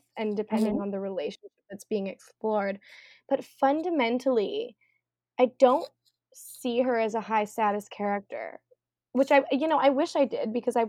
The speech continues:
Speaker 1: I, I kind of want to, and I, and she's the protagonist and she drives the
Speaker 2: Mm-hmm.
Speaker 1: show. And I think she definitely has her moments of empowerment and is,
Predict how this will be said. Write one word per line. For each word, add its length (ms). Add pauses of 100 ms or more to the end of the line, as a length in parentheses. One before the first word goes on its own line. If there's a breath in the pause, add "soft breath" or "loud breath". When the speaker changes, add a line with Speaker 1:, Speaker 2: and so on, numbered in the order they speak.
(120)
Speaker 1:
I, 160 (220)
I 120
kind 240
of 120
want 280
to, 140
and 100
I, 160
and 140
she's 160
the 80
protagonist 680
and 100
she 120
drives 360
the 80
Speaker 2:
Mm-hmm. 20
Speaker 1:
show. 500 (580 soft breath)
And 80
I 100
think 160
she 120
definitely 320
has 180
her 100
moments 440
of 100
empowerment 680
and 120
is, 140